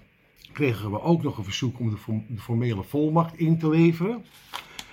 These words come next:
En een verzoek, en daar heb ik over gebeld, van een zekere heer Tonen, ook weer zo'n achteraf gebleken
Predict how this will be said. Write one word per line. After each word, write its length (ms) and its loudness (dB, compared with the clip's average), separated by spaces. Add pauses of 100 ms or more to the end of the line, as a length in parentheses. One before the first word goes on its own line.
(140)
En 200 4
een 100 6
verzoek, 520 4 (680)
en 100 -4
daar 120 -2
heb 100 0
ik 100 -8
over 200 -8
gebeld, 500 -10 (440)
van 200 -2
een 140 0
zekere 420 0
heer 320 -2 (260)
Tonen, 840 6 (340)
ook 80 -12
weer 100 -6
zo'n 180 -12 (380)
achteraf 380 -10
gebleken 420 -10